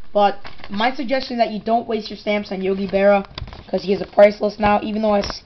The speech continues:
thought, I saw some successes from him. What up, Zane Vlog? Um, so,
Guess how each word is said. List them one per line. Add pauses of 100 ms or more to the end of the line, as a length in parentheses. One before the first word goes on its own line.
thought, (280)
I
saw
some
successes
from
him.
What
up,
Zane
Vlog? (380)
Um,
so,